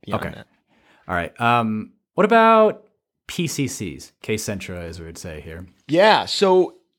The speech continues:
Speaker 1: a-, again, it all depends on your blood bank, uh, their capability and amount of platelets and how rapid they could get them to you. Uh, and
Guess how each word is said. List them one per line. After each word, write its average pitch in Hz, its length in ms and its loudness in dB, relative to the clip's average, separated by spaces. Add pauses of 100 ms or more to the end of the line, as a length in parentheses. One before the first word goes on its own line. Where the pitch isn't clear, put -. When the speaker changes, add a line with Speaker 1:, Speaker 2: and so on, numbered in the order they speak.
(140)
Speaker 1:
a-, 165 160 0
again, 151 680 0
it 147 440 -6
all 175 260 6
depends 151 720 -2
on 117 220 0
your 113 160 0
blood 107 480 -2
bank, 85 420 -2 (420)
uh, 78 440 0 (340)
their 123 260 2
capability 120 760 4
and 113 160 -4
amount 107 580 0
of - 140 -8
platelets 107 440 2
and 107 100 0
how 107 160 2
rapid 95 540 0
they 87 120 -2
could 101 160 -8
get 110 220 -2
them 98 260 -2
to - 240 -2
you. 85 360 -2 (460)
Uh, 92 500 2 (720)
and 120 500 0